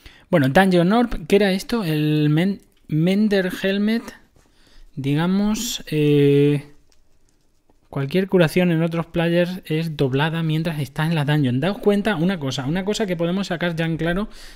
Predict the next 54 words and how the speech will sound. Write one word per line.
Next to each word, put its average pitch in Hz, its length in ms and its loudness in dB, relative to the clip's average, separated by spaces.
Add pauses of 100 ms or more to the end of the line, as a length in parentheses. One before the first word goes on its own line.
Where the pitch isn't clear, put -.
(140)
de 156 80 -2
muchos 165 280 0
ítems 185 240 -2
que 175 60 2
hay 160 80 0
por 151 180 -2
aquí 151 180 -2
específicos 175 520 -2
de 180 80 -2
las 151 140 -4
dungeons. 127 320 -2 (480)
Te 156 80 -2
dicen, 190 540 0
eh, 147 420 2
bueno, 160 160 -2
en 175 60 0
este 196 240 -2
no, 208 180 -2
pero 165 280 -2 (100)
este... 233 420 -2 (1300)
Eh, 170 720 0
while 226 580 4
in 220 300 4
dungeon, 175 400 2
es 185 100 -2
decir, 151 420 0
tienen 220 320 0
habilidades 180 560 0
mientras 185 520 -2
que 151 80 -8
estás 175 240 -4
en 175 100 0
las 135 160 -2
dungeons. 135 380 -2
Cuando 127 220 -6
no 143 60 -4
estás 156 200 -6
en 160 80 -6
las 147 120 -6
dungeons, 175 320 -2
pues 151 140 -4
obviamente 151 680 -2
estas 151 320 -8
cosas, 160 360 -4
muchas 185 300 0
de 170 60 -2
estas 151 180 -6
cosas 180 240 -6
no 175 100 -2
van 139 140 -4
a 139 60 -2
valer 135 280 -4
para 127 220 -6
nada. 160 300 -4